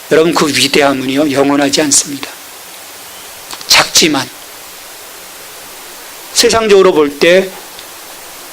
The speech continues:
좀 약한 것 같지만, 우리가 삼위일체 하나님이신 이분 안에, 하나님 안에 거할 때, 그분과 동행할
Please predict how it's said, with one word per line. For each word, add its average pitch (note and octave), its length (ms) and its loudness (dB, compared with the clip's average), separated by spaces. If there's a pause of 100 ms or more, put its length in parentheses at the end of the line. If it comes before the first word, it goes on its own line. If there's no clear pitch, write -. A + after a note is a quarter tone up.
(320)
좀 A#3 380 2 (1500)
약한 G#3 480 2
것 G3 100 8
같지만, C#3 480 0 (840)
우리가 C#3+ 360 4 (720)
삼위일체 G#3+ 600 4
하나님이신 E3 840 2 (2250)
이분 F#3+ 240 4
안에, C#3 280 2 (1700)
하나님 G3 380 4
안에 D3 400 2 (680)
거할 - 300 0
때, - 220 -8 (340)
그분과 C3+ 400 2
동행할 C3+ 380 -2